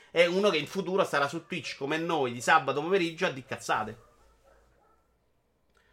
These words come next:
Il fatto che sia tu che Tony stai dicendo "ho paura per Narita Boy" riguarda il fatto dei troppi dialoghi. Ah, beh, sono, ma non è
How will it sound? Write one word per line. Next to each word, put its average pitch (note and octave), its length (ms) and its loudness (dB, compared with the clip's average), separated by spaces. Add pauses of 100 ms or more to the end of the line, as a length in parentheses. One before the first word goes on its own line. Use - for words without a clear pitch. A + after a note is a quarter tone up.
(420)
Il D3 100 -10
fatto G#3+ 460 2
che E3 120 -8
sia G3+ 340 -4
tu G3+ 120 -6
che F3 160 -10
Tony F3 200 -2
stai D#3 220 -4
dicendo D#3+ 460 -6
"ho D3+ 40 -4
paura D#3+ 300 0
per C#3 80 -4
Narita D3 320 -4
Boy" D3 160 -4
riguarda C#3 260 -4
il D3+ 60 -4
fatto C#3+ 260 -6
dei A#2+ 120 -8
troppi B2 240 -10
dialoghi. G2+ 400 -4
Ah, C3+ 320 4
beh, C3 200 -2
sono, B2 360 -4
ma C#3 100 2
non A3 160 0
è F#3 440 6